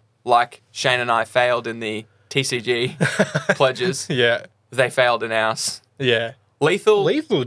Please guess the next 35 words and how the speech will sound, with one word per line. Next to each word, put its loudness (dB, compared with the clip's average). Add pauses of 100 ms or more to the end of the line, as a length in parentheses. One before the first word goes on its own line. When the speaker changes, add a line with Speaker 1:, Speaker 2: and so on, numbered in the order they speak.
(100)
Speaker 2:
entered. -4 (260)
Speaker 1:
I 4
do 0
Speaker 2:
Yes, 2
he 0
Speaker 1:
believe. 0
Speaker 2:
did. 0 (300)
Speaker 1:
I -2
do -2
believe 0
you -2
entered. -6 (160)
Speaker 2:
Why -2
isn't -2
he 0
on 0
the -4
list? -4 (120)
<laughs> -2
Speaker 1:
Oh, 4 (280)
did -2
you -2
finish 0
Lethal? -2 (1400)
Hit 0
me 0
up 0
with -4
your, 2
uh, 4
finished -8
results 0
if -12
you -14
did. -2